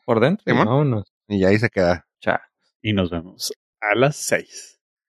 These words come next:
Speaker 3: A las seis ya, ya entraba el equipo, el equipo
Speaker 1: Sí, el
Speaker 3: A, güey.
Speaker 1: mañanero,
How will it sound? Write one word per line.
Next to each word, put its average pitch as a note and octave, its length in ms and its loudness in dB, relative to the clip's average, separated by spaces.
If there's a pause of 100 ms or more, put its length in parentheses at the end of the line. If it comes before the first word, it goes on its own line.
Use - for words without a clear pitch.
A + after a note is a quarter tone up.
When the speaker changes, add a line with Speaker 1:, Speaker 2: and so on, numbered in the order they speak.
(300)
Speaker 3:
A A#2+ 60 -4
las B2 120 4
seis C#3 160 4
ya, D3 180 4
ya C3 120 0
entraba B2+ 520 0
el G2+ 180 -8
equipo, G#2+ 560 0 (160)
el G#2 160 -4
equipo A#2 200 -6
Speaker 1:
Sí, C#3 80 4
el D3 60 8
Speaker 3:
A, F#2+ 120 4
güey. - 20 2 (100)
Speaker 1:
mañanero, A2 220 2